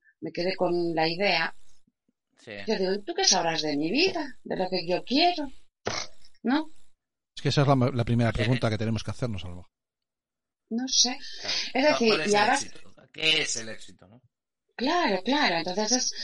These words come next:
Speaker 1: es algo muy personal, muy personal. Y tanto tiene éxito una persona en un ámbito como en otro. El caso es cómo tú estés, ¿no? Ya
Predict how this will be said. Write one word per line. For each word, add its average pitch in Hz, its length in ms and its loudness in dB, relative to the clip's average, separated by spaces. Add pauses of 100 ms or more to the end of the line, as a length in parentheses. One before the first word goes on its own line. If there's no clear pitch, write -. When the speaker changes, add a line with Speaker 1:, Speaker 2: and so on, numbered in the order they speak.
(140)
Speaker 1:
es 277 140 2
algo 359 220 2
muy 175 180 -2
personal, 165 640 -2 (480)
muy 339 300 4
personal. 160 680 -6 (400)
Y 185 400 -4
tanto 262 280 2
tiene 285 300 6
éxito 214 600 2
una 226 180 2
persona 233 320 2
en 233 80 0
un 240 120 0
ámbito 302 340 0
como 190 220 -2
en 226 100 0
otro. 151 420 -8 (400)
El - 100 -16
caso 220 280 0
es 277 120 -2
cómo 262 320 2 (120)
tú 311 280 0 (240)
estés, 160 520 -6
¿no? 240 280 -4 (380)
Ya 277 300 2